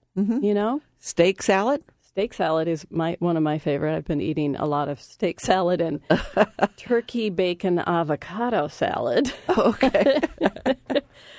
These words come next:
Speaker 2: Um, and then you also need a couple of ounces of animal protein, though, at a snack.
Speaker 1: And that's what catches people. They have no clue about the fact they just eat an apple rather
Speaker 2: Right.
Speaker 1: than eating, like,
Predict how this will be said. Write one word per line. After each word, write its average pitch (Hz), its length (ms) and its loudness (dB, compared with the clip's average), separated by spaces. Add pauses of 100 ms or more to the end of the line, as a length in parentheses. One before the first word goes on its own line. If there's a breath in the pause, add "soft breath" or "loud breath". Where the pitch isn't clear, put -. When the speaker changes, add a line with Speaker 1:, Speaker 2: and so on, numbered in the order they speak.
(600 loud breath)
Speaker 2:
Um, 269 320 4
and 285 200 4
then 311 220 4 (340)
you 285 220 2
also 440 320 4
need 330 220 6
a 269 40 0
couple 269 340 0
of 233 80 0
ounces 220 380 0
of 214 120 0
animal 208 340 2
protein, 214 460 0
though, 180 200 2
at 175 120 0
a 165 40 0
snack. - 720 -4 (160)
Speaker 1:
And 180 220 2
that's 262 420 2
what 175 200 2
catches - 380 0
people. - 460 -4
They 247 300 4
have 170 360 0
no 220 380 2
clue 156 540 0
about 139 440 -2 (440 loud breath)
the 160 80 -2
fact 185 500 0
they 240 140 2
just 320 240 -2
eat 220 160 2
an 202 100 0
apple 147 400 -4
rather 180 260 2
Speaker 2:
Right. 240 140 6
Speaker 1:
than 190 240 2
eating, 185 640 0
like, 156 520 -2